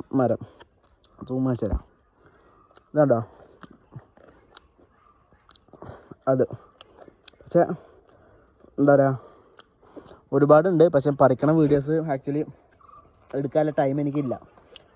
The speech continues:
ഞാനപ്പോൾ അതിന് ഇവിടുന്ന് പോകും. ഉം. അപ്പോൾ നമുക്ക് ഇങ്ങനെ തിന്നാൻ പറ്റുള്ളൂ. റിഗ്രറ്റ് ഉണ്ടാകാൻ പാടില്ലല്ലോ. ഉം. അപ്പോൾ അത്രേ ഉള്ളൂ.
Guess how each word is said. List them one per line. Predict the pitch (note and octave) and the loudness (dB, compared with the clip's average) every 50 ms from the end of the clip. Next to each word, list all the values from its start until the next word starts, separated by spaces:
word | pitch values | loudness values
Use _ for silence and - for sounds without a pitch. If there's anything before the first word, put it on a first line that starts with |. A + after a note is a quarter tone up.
| _ - | _ -10
ഞാനപ്പോൾ | B2 B2+ C#3 C#3 C#3+ | -8 -6 -4 -2 -2
അതിന് | C3+ C3+ C#3+ C#3 | -2 -4 -4 -6
ഇവിടുന്ന് | C3+ C#3 C#3+ C#3 | -4 -4 -4 -6
പോകും. | C3+ A#2+ G#2 - A2+ - _ _ _ _ - _ - - - _ _ _ _ _ _ _ _ _ - B2+ | -6 -8 -8 -12 -16 -20 _ _ _ _ -20 _ -20 -20 -20 _ _ _ _ _ _ _ _ _ -14 -12
ഉം. | C3+ D3+ D3+ - _ _ _ _ _ _ _ _ _ _ _ _ _ _ _ - - | -12 -12 -12 -14 _ _ _ _ _ _ _ _ _ _ _ _ _ _ _ -14 -12
അപ്പോൾ | C3+ A#2+ D3+ | -6 -4 -2
നമുക്ക് | D3 D3 C#3+ D3 | -2 -2 -2 -4
ഇങ്ങനെ | C#3+ C#3+ C#3+ | -4 -4 -4
തിന്നാൻ | D3+ C3 B2+ B2 C3+ | -6 -6 -6 -4 -4
പറ്റുള്ളൂ. | C#3 A#2+ A2+ G#2 A2+ A2+ - _ _ _ _ _ _ _ - - _ - - - _ _ _ _ _ _ _ _ _ _ _ _ _ _ _ _ _ - _ _ _ _ _ _ _ - D3 D#3 | -4 -6 -6 -10 -14 -14 -18 _ _ _ _ _ _ _ -20 -20 _ -20 -20 -20 _ _ _ _ _ _ _ _ _ _ _ _ _ _ _ _ _ -20 _ _ _ _ _ _ _ -2 -2 0
റിഗ്രറ്റ് | D3+ D3 D3+ D#3 D#3 F3+ F#3 | 0 2 0 0 0 0 -2
ഉണ്ടാകാൻ | F3 D#3+ D3+ D3+ D3 | -2 -2 0 0 0
പാടില്ലല്ലോ. | C3+ C3 B2 A2+ G2+ G2 G2 - - _ _ _ - - _ _ - - _ - - - _ _ - - - _ - _ - C#3+ | 0 0 -2 -4 -6 -10 -14 -18 -20 _ _ _ -20 -20 _ _ -20 -20 _ -20 -20 -20 _ _ -20 -20 -20 _ -20 _ -8 -6
ഉം. | D3+ E3 D3 - - - _ _ _ _ _ _ _ _ - - _ _ _ _ - - _ _ - _ - - _ _ _ - C#3 - _ _ _ _ _ - - _ - _ _ _ _ _ _ - B2 - _ _ - - E3 | -6 -6 -6 -10 -16 -20 _ _ _ _ _ _ _ _ -20 -20 _ _ _ _ -20 -20 _ _ -20 _ -20 -20 _ _ _ -20 -20 -20 _ _ _ _ _ -20 -20 _ -20 _ _ _ _ _ _ -20 -20 -20 _ _ -10 -8 -6
അപ്പോൾ | E3+ G#3+ A#3+ | -4 -4 -2
അത്രേ | A#3 A3+ G3+ | 0 0 0
ഉള്ളൂ. | G3+ G3+ | 0 0